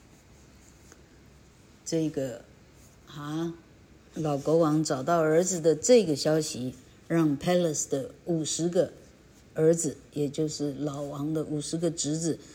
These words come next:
非常的震怒，他们决定立刻攻打雅典，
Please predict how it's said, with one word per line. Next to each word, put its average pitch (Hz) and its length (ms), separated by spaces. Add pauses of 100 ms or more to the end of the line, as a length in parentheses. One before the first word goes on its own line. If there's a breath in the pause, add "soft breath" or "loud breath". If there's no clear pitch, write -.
(220 loud breath)
非 226 540
常 160 280
的 175 80
震 170 440
怒， 185 200 (760 soft breath)
他 151 140
们 143 240
决 139 180
定 160 300
立 214 240
刻 170 280
攻 175 280
打 135 200
雅 139 220
典， 143 200